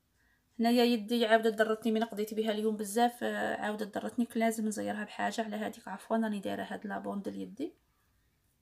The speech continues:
انا بعد اللي ع-، آه، رابيت هذيك الليمونه، زدت حصرت ال-، العصير تاع الليمونه، زدت حصرتها على هذا البيض،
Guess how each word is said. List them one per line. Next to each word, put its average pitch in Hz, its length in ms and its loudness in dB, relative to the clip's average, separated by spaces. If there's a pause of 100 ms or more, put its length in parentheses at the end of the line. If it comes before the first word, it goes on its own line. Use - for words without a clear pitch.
(2500)
انا 240 200 8
بعد 233 300 4
اللي 226 240 4
ع-، 208 180 2
آه، 214 360 6
رابيت 233 320 2
هذيك 240 220 0
الليمونه، 247 440 6 (400)
زدت 240 360 -4
حصرت - 420 0
ال-، 240 160 4 (500)
العصير 220 400 2
تاع 214 220 -6
الليمونه، 208 520 0
زدت 208 200 -8
حصرتها - 400 -2
على 202 140 0
هذا 220 160 0
البيض، 311 280 2